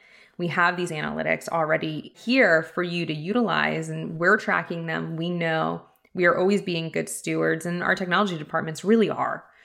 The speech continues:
because they know that they might not get funding again like <laughs> this." And so they are really keeping track of all these different pieces from the get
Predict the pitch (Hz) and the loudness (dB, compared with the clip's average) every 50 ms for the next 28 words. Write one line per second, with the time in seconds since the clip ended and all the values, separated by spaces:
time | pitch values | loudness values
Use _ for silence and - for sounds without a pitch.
0 | - - - - _ - 214 202 220 214 196 202 196 196 185 175 175 180 185 202 | -20 -20 -20 -20 _ -6 -2 2 4 4 4 6 4 4 6 4 4 6 6 6
1 | 196 190 - - - 180 170 170 190 220 262 294 254 220 240 269 269 220 180 156 | 4 4 2 -4 -6 -2 0 2 4 4 6 6 6 8 8 8 6 6 6 6
2 | 208 202 202 - 185 185 208 202 185 160 151 156 156 143 151 151 156 160 165 151 | 4 4 4 4 2 4 4 2 0 0 -2 -2 0 0 2 2 2 2 2 2
3 | 147 147 - - - 165 180 226 285 285 - - - - - - - - _ _ | 0 0 0 0 2 4 4 4 4 2 -2 -12 -16 -18 -20 -20 -20 -20 _ _
4 | _ - 208 208 202 196 202 214 208 202 196 190 185 185 175 180 185 175 185 190 | _ 2 4 4 4 2 4 6 6 8 8 8 6 4 0 -4 -2 2 4 4
5 | 214 240 226 196 180 175 175 190 220 240 233 240 240 233 226 233 - 202 196 196 | 6 6 6 4 4 2 0 2 4 6 6 6 6 4 2 0 -2 -4 -2 -4
6 | 185 180 - 180 175 170 170 170 165 - - - 185 175 185 202 208 202 - 190 | -6 -4 -2 0 0 0 0 -4 -8 -6 -2 0 2 2 2 2 -2 -4 -4 -6
7 | 180 - - - - - - 208 202 202 - - - - 73 76 - - - - | -6 -6 -6 -8 -10 -8 -6 -4 -4 -2 -2 -2 -2 0 0 -2 -4 -6 -12 -18
8 | - - - _ _ _ _ - 190 185 175 165 165 170 156 - - - | -20 -20 -20 _ _ _ _ 0 0 2 2 0 2 2 2 2 0 -2